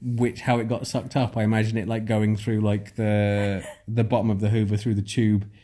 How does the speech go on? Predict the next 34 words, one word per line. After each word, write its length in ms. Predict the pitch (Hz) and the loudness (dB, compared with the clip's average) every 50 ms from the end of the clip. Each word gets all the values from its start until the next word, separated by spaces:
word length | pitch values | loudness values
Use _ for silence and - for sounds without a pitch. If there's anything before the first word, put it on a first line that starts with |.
| _ _ - - | _ _ -6 2
into 300 | - 131 127 120 113 117 | 4 6 6 6 4 2
the 140 | 107 113 107 | 2 2 4
hoover, 360 | 104 127 127 120 113 104 104 | 4 6 4 4 4 4 4
and 120 | 101 101 107 | 4 4 4
now 160 | 110 107 107 | 4 2 0
it's 120 | 104 104 | 0 0
in 200 | 120 117 113 110 | 0 2 4 4
there 180 | 104 98 95 95 | 4 4 2 0
somewhere. 460 | - 113 101 98 98 95 90 104 113 | 0 -2 -2 -2 -2 -2 -4 -6 -8
And 380 | - - - - - - - - | -10 -12 -18 -20 -20 -6 0 0
I 40 | 143 | 2
start 200 | - - 302 254 | 6 6 8 8
thinking 200 | 202 190 185 180 | 8 8 8 8
about 180 | 170 165 160 156 | 8 6 4 4
stuff 260 | - 175 170 - - | 4 2 2 2 2
like 180 | 151 135 123 139 | 0 0 0 2
that. 380 | 160 165 139 110 - - - _ _ _ _ - | 2 2 2 0 -2 -4 -10 _ _ _ _ 2
And 100 | 131 135 | 2 4
then, 260 | 135 135 131 117 123 | 4 4 4 4 6
you 60 | 127 | 6
know, 100 | 131 123 | 6 6
it's 100 | 117 117 117 | 4 2 0
been, 160 | - 127 127 | 0 2 2
like, 160 | 123 117 117 | 2 0 -2
twenty 240 | - - 127 123 123 | -2 0 2 4 4
minutes 420 | 127 135 131 110 - - - - | 4 4 4 2 0 -4 -10 -8
and 80 | - 117 | -6 -4
I'm 60 | 113 | -4
just 160 | 117 117 - | -4 -4 -4
like, 120 | 123 113 101 | -4 -4 -4
"What 300 | 110 110 123 123 - - | -2 -2 -2 -2 -2 -2
am 80 | 120 117 | -2 -2
I 40 | 113 | -2
doing?" 440 | 110 117 110 101 95 98 101 - | -2 -2 -2 -2 -2 -2 -4 -4